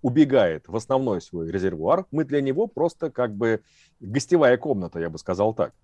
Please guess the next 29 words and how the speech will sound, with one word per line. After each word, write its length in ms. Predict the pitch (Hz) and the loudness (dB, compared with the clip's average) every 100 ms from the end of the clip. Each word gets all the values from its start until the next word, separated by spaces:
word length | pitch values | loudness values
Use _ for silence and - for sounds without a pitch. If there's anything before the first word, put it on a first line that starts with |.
| _ _ _ | _ _ _
А 160 | 107 92 | -4 -2
живёт 400 | 101 190 233 - | -2 0 -2 0
он 340 | 202 226 190 | 0 0 -6
как 180 | 123 104 | -6 -2
раз 320 | 127 156 - | 0 0 -4
в 420 | 110 92 90 123 104 | -8 -6 -2 -2 0
других 440 | 127 127 110 - _ | 0 0 -2 -4 _
созданиях, 680 | - 85 95 190 226 190 | -8 -2 -2 -2 -2 -6
и 100 | 147 | -6
там 400 | 208 110 143 135 - | -6 -4 -4 -6 -8
проходит 480 | - 110 - 117 131 - _ | -2 -2 0 -2 -2 -6 _
основной 580 | 143 - 135 104 104 110 | -2 -2 -4 -2 0 0
этап 240 | 90 95 | 0 -4
его 260 | 90 87 82 | -4 -6 -4
эволюции. 520 | 85 101 73 - - _ _ - _ | 0 -2 -2 -12 -20 _ _ -20 _
А 60 | - | -14
к 80 | |
нам 140 | 151 180 | -8 -6
он 100 | 123 | -4
просто 240 | 120 117 | -4 -4
периодически 420 | - 98 98 - 87 | -2 -2 -2 -6 -6
заглядывает. 500 | 107 95 71 69 67 _ - - | -4 -2 -4 -8 -20 _ -20 -4
Он 180 | 196 214 | 0 4
умеет 320 | 175 143 127 | 4 4 2
жить 260 | 101 107 113 | 2 -4 -4
и 60 | |
в 60 | 233 | -8
свиньях, 540 | - 120 113 110 107 _ | -4 -2 0 -2 -4 _
например, 580 | 110 110 110 104 98 | -6 -2 -2 2 0